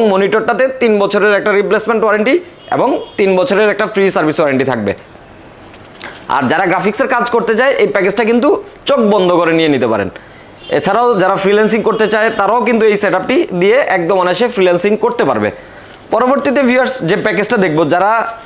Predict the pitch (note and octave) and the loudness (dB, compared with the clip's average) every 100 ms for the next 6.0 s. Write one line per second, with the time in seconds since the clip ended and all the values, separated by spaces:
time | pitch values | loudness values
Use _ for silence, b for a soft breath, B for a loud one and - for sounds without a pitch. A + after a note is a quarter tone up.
0 | B B B - - - - B2+ F3+ C4 | B B B -20 -20 -16 -8 -2 0 2
1 | B3 A#3 E3 C#3+ G#2 F#2 - C#2+ B1+ C#3+ | 2 2 0 0 -2 -4 -8 -10 -2 2
2 | E3 C#3 F#3 F3+ A3 A3 G3+ F#3+ F#3 G#3 | 2 2 0 0 0 2 0 0 2 2
3 | G#3+ E3+ D#3 E3+ G#3+ G#3 G3+ F#3+ G#3+ G#3+ | 2 0 -2 0 0 0 2 2 2 0
4 | D#3+ - D4+ A3+ G3+ F#3 G3 G#3 G#3 G3+ | -2 -2 0 2 0 2 2 0 0 0
5 | F3+ G3 F#3 G#3 A#3+ - F#3 - - | 2 2 2 2 0 -6 -10 -4 -2